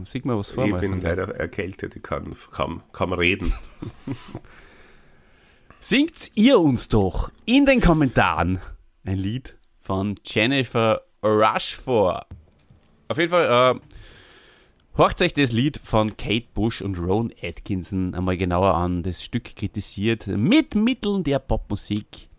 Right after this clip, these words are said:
Speaker 1: die Heroisierung bestimmter Vorstellungen von Liebe in der Popmusik.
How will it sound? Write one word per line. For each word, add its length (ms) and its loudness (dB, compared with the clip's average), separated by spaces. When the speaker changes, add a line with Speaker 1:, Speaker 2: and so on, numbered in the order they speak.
Speaker 1:
die 340 -4
Heroisierung 1600 0
bestimmter 880 -4
Vorstellungen 1000 -4
von 400 2
Liebe 880 2
in 200 -4
der 300 -2
Popmusik. 1400 -8